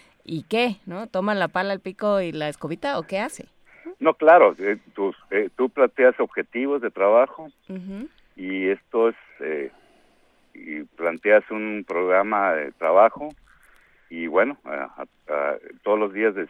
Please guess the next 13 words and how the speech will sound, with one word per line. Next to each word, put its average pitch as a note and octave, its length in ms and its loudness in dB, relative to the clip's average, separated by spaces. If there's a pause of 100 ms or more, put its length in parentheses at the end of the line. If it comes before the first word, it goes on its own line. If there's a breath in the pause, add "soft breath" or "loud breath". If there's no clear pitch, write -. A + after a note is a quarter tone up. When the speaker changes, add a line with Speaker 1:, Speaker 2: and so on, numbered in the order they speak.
Speaker 2:
siete G#2 280 -4
de F2+ 60 -2
la F2 80 0
mañana F2 320 -6
estamos F#2 380 -10
ya F2+ 340 -6
en D#2 180 -16
el D#2 120 -16
campo, G#2+ 420 -8 (160)
este, - 300 -12
haciendo F#2 380 -8
este - 180 -12
trabajo. E2+ 500 -2